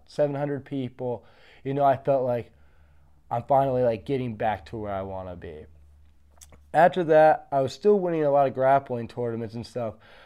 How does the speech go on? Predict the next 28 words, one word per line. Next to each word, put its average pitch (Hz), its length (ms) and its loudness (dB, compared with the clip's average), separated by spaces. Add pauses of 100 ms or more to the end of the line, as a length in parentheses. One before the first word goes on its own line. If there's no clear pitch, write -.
(140)
but 135 160 -2
the 139 100 -2
guy 165 220 6
I 170 40 8
was 156 240 2
training 147 420 -2
with 131 240 -6 (120)
in 127 380 -6
now 139 360 0
Pennsylvania, 120 1120 -8 (640)
he 139 160 -8
goes, 131 260 -2
and 143 300 -4
his 135 180 -4
name 165 220 2
was 131 180 -2
Nick 135 220 -4
Massington. 113 560 -6
He 127 100 -6
owns 131 160 -6
a 123 60 -4
gym 117 200 -8
called 117 200 -10
the 113 100 -10
Rat 101 300 -6
Pack 107 240 -8
in 104 100 -12
Pennsylvania. 95 840 -16